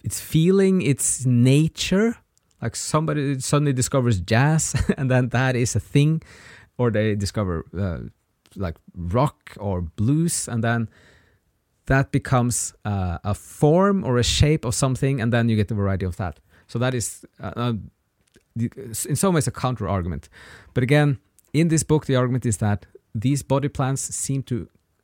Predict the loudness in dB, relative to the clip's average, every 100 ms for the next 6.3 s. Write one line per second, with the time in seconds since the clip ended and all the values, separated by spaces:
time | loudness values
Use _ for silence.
0 | -4 0 0 -2 -8 -12 -4 -2 0 0
1 | 2 2 2 0 -6 _ _ _ _ _
2 | _ _ _ _ -6 -4 -2 -4 -6 0
3 | -2 0 -2 0 0 2 0 -2 -4 -4
4 | _ -20 -20 _ _ -16 -6 -2 0 0
5 | -2 -6 -8 _ -20 -10 -6 -4 -4 -4
6 | -6 -10